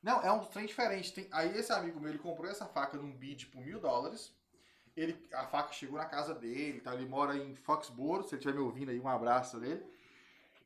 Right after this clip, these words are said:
Ele comprou, não, não me lembro totalmente a história, mas ele fez que falou assim: ah, eu fiz o corte da faca,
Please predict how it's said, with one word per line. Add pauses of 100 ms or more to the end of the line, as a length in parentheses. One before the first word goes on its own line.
(200)
Ele
comprou, (400)
não,
não
me
lembro
totalmente
a
história,
mas
ele
fez
que
falou
assim:
ah,
eu
fiz
o
corte
da
faca,